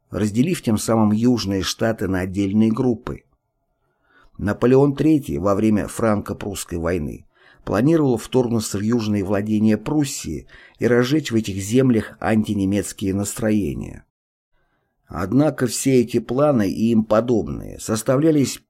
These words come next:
перед уже намеченными кампаниями или накануне сражений. Во второй половине девятнадцатого века военные деятели стали составлять и другие планы, планы войны против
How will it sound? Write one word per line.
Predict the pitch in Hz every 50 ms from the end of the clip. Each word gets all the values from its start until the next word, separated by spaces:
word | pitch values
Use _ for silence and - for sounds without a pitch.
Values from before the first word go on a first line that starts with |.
| _ _ _ _
перед | 110 110 117 110 104 -
уже | - 98 104 101 113 120
намеченными | 110 110 110 113 120 120 110 - - 107 104 104 104
кампаниями | - - 110 113 110 110 139 139 131 120 98 85 71 69 58 53 50 - _ _ - - - _
или | - - 139 139 143
накануне | 139 127 120 - - 110 113 120 120 120 117
сражений. | 110 - - 104 107 113 104 92 92 69 60 53 50 - - _ _ _ _ _ _ _ _ _ _ _ _ _ _ _ _
Во | - 104 110
второй | - - 147 - 180 170 135
половине | 131 131 127 131 131 135 120
девятнадцатого | 107 113 120 110 113 123 117 110 - - - 120 117
века | 120 123 143 147 139 - 78 64
военные | 69 73 98 113 131 143 139 135 127 120 120 117 110
деятели | 113 135 147 143 135 - 80 69
стали | 69 - - - 101 104 101 90
составлять | - - 117 107 - - 101 110 123 135 143 143 139 - - - - - _ -
и | - 120
другие | 123 135 143 143 131 139 151 143
планы, | 131 - 110 117 101 87 67 57 57 - - _ _
планы | - 107 113 117 123 123 120
войны | 117 123 120 127 135 143 143
против | 139 120 110 107 - 104 -